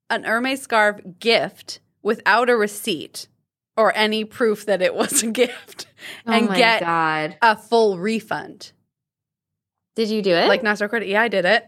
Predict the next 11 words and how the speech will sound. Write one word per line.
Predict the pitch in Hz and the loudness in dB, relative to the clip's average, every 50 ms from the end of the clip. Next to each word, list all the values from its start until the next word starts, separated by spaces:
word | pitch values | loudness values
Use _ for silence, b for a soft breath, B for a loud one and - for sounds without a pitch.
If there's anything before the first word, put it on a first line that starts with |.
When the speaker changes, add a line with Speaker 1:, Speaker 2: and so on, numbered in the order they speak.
| _ _ _ | _ _ _
Speaker 2:
Of | - | -2
course | - 254 359 427 - 302 | 0 0 0 2 0 0
you | 214 | 0
did. | 185 170 160 160 165 - 311 247 214 - - | 0 0 0 0 0 0 0 0 -2 -6 -12
Speaker 1:
<clears throat> | _ _ _ _ _ _ _ _ _ _ _ - | _ _ _ _ _ _ _ _ _ _ _ -20
Speaker 2:
<laughs> | - - - 302 - - B B B B B B - _ _ | -6 -2 -2 -2 -2 -4 B B B B B B -20 _ _
What | - 196 214 254 | -4 0 2 4
did | 285 294 277 | 4 4 2
Speaker 1:
Yeah. | |
Speaker 2:
you | 277 254 | 2 0
say? | - 277 262 370 381 185 151 156 175 202 | 0 -2 -2 -2 -2 -4 -6 -6 -8 -12